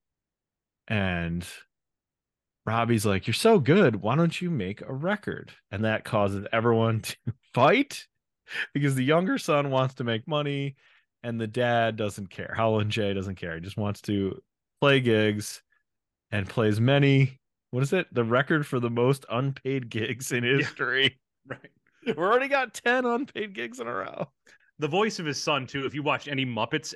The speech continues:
Speaker 2: ever in your life, you'll recognize this, the voice of the son. Obviously, this is all done by Jim Henson.
Speaker 1: Yeah.
Speaker 2: But, um, it's like the voice of, um, the rabbit character. I forgot the kid, the, the, the character's name, but it's the same.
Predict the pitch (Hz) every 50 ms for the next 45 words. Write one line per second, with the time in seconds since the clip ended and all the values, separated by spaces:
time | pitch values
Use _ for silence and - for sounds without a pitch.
0 | - 131 131 135 151 151 156 151 160 165 160 156 160 165 170 165 156 143 143 139
1 | 147 139 151 143 131 131 120 107 113 - - 139 131 120 120 139 131 123 - 120
2 | 117 110 - 135 123 127 147 160 143 139 113 135 131 117 127 120 117 123 120 110
3 | 120 117 113 113 107 98 120 110 104 110 120 113 - - 85 87 90 _ - -
4 | - - 98 95 92 151 143 131 - - - 151 143 131 123 113 107 104 104 98
5 | 92 90 _ _ _ _ _ - 147 - - 151 143 123 120 135 113 127 139 143
6 | 127 - - 139 131 117 107 107 120 113 110 110 104 95 98 95 _ _ _ _
7 | _ - - 131 117 113 127 120 123 127 110 131 120 - _ _ _ _ _ _
8 | _ _ _ _ _ _ - - 147 135 135 127 - 147 135 127 - 139 147 131
9 | 135 117 - 135 120 101 107 113 120 117 101 107 104 98 104 120 110 - - -
10 | - 127 117 104 110 98 113 110 107 104 101 107 95 110 98 - - 110 - 151
11 | 147